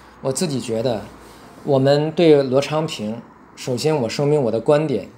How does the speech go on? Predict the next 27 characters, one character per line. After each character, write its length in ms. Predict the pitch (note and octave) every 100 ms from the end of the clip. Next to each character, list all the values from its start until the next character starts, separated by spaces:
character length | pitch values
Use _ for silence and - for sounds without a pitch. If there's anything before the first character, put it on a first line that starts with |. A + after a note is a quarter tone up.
| - _ _ C3
我 60 |
觉 120 | A2 B2+
得 240 | C3+ B2 - - - _ - -
他 80 | D3
前 420 | - - B2 D#3
边 440 | A3 A3 A3+ A3 - - - -
所 180 | C#3 B2+
发 320 | - G#3 A3
表 340 | - G#2 F2+ F2+
的 200 | G2+ G#2 - - -
那 140 | D#3
样 120 | D3+
的 80 | A#2
一 80 | B2
个 140 | C3
言 340 | A2+ G#2 F#2+ C#3+
论， 200 | D#3 A#2+ - - - - -
本 200 | A#2 G#2+
身 180 | F3+ D#3+
来 160 | B2
讲 160 | A#2+ G2+ F2+
的 80 |
话， 300 | G2 A2+ G2+ - - - - - - - - - - - - -
无 180 | F3
可 200 | A#3+ -
厚 320 | F#2 - G#3 B2+
非。 300 | - F3